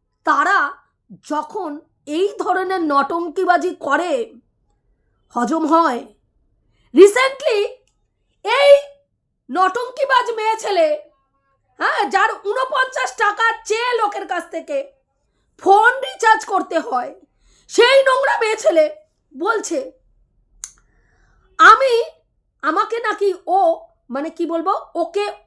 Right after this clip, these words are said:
ওকে দিয়ে ও আমার খাওয়ার রো-, মানে রুজি রোজগারের ব্যবস্থা করে, ওকে বেচে আমি নাকি রুজি রোজগার করি।"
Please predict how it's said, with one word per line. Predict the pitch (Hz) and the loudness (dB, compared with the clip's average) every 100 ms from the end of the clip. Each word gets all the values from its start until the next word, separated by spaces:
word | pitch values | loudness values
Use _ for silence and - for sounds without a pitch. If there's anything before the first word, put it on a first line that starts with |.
| - | 0
ওকে | 330 381 415 440 466 | 4 6 4 0 -4
দিয়ে | 392 359 349 254 254 | -2 -2 0 -2 -2
ও | 240 359 | -4 0
আমার | 392 311 392 622 - _ _ | 0 0 -2 -4 -12 _ _
খাওয়ার | - 240 262 339 403 - _ _ _ | -12 -6 2 2 0 -8 _ _ _
রো-, | 240 254 | -2 -2
মানে | 247 240 226 - _ _ _ _ _ _ _ _ _ _ _ _ _ | -2 -6 -8 -10 _ _ _ _ _ _ _ _ _ _ _ _ _
রুজি | 277 392 392 | 0 2 4
রোজগারের | 403 370 359 339 440 - _ _ | 4 2 2 0 -2 -6 _ _
ব্যবস্থা | 214 247 247 269 302 | -2 0 0 -2 -4
করে, | 254 - - - _ _ _ _ _ 294 | -6 -12 -14 -18 _ _ _ _ _ -4
ওকে | 302 427 | 0 0
বেচে | 370 370 466 | 0 0 0
আমি | 349 339 | 0 0
নাকি | 339 349 | -2 -2
রুজি | 311 254 311 | -6 -6 -2
রোজগার | 294 233 285 | -2 0 -6
করি।" | 269 226 233 | -6 -12 -14